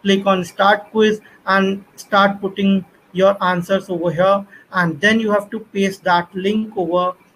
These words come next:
this question, that is submit the link to the Toby Walking Project. And be very careful by putting this link. So, like, you have to put the link of Toby Walking Project. Okay, so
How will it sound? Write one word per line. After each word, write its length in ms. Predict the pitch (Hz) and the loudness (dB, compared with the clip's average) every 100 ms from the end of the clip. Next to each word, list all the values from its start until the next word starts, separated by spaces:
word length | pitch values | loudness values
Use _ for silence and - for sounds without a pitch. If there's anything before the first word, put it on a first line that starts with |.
| _ 143 | _ -8
this 260 | 160 254 - | 0 0 0
question, 480 | - 208 202 220 214 | 0 0 2 -2 0
that 240 | 190 185 | 0 0
is 120 | 208 - | -6 -4
submit 420 | 185 190 196 190 | -4 -2 -4 -2
the 80 | 180 | -2
link 360 | 170 175 175 - - - | -2 -4 -4 -16 -20 -8
to 80 | 185 | -6
the 80 | 214 - | -6 0
Toby 300 | 208 202 226 | 2 4 2
Walking 500 | 196 175 175 190 190 | 0 -2 -2 -6 -8
Project. 400 | - 170 160 151 - - 208 | -6 -8 -6 -12 -14 -10 0
And 260 | 208 202 208 | 0 0 2
be 140 | 269 | 4
very 340 | 285 214 214 277 277 | 4 4 4 2 2
careful 380 | 254 254 254 262 247 | 2 2 0 0 0
by 60 | 240 208 | -2 -4
putting 280 | 190 226 220 | -8 -8 -6
this 200 | 214 208 | -8 -4
link. 280 | 233 285 - | -2 -2 -4
So, 280 | 214 202 196 175 202 | -2 -2 -4 -8 -6
like, 140 | 202 - - | -6 -8 -10
you 160 | 185 | -8
have 260 | 175 196 208 | 0 0 0
to 100 | 262 - | -8 -6
put 140 | 240 202 | -6 -2
the 100 | 220 | -4
link 260 | 208 214 233 | -4 -4 -4
of 120 | - | -4
Toby 360 | 190 190 180 214 - 180 180 | -2 -2 -2 -8 -8 -2 -2
Walking 340 | 180 202 202 | 0 -4 -2
Project. 460 | 175 165 180 165 - _ _ - | -2 -2 -2 -2 -6 _ _ -4
Okay, 300 | 233 262 220 | 0 2 2
so 160 | 220 | 2